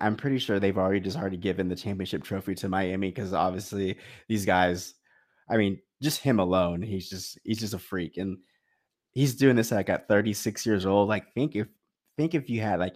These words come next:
in prime Messi, what he would be doing to this league, 'cause you have an over the hill Messi making us look like a bunch of, like, toddlers right now. And it's awesome that, I said it before, it's awesome that Messi is over here,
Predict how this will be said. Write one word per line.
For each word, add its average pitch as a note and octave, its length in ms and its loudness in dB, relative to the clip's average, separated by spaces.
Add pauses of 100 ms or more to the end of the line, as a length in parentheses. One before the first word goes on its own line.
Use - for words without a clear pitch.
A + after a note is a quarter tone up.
(100)
in G2+ 300 0
prime F#2 420 -4
Messi, F2+ 540 -6
what F#2+ 120 0
he G2+ 140 -4
would F#2 140 -4
be F#2+ 80 -4
doing F2 280 -4
to E2+ 120 -14
this D#2 240 -10
league, C2+ 260 -8 (240)
'cause G2+ 160 -6
you B2 100 -2
have B2 140 -2
an G#2 180 2
over G#2+ 220 4
the G2 100 2
hill G2 220 2
Messi F#2 400 0
making F2+ 300 -4
us F2+ 260 0
look G2+ 140 -6
like F2 100 -14
a G2 60 -10
bunch F#2 260 -2
of, F2+ 120 -4
like, F2+ 260 -2
toddlers D#2+ 560 -2
right E2 160 -2
now. D2 320 -2 (320)
And G2 400 4 (240)
it's A2+ 240 -2
awesome B2 300 4
that, B2 140 0
I G#2+ 100 4
said C3 180 -2
it - 40 0
before, F#2+ 380 -4
it's G#2+ 160 -6
awesome C#3+ 300 8
that F2+ 100 0
Messi B2+ 280 0
is G2+ 100 -2
over G#2 160 2
here, B2 340 0